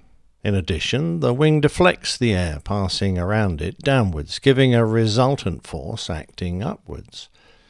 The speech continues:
These changes in airflow normally dissipate in the air around the wing, but when the wing is very close to the ground,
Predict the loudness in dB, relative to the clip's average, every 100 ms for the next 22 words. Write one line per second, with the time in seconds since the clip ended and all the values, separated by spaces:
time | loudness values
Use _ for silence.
0 | _ _ _ 2 4 4 0 0 2 2
1 | 2 2 2 2 2 0 0 -4 -4 -4
2 | -2 0 0 -2 -2 0 0 -2 -2 -4
3 | -4 -4 -2 2 4 4 4 4 2 0
4 | 2 2 2 -2 -4 -10 -12 -16 -20 -10
5 | -2 0 0 2 2 4 4 6 6 4
6 | 4 2 2 2 0 -2 -4 -6 -2 -2
7 | -2 -4 -6 -10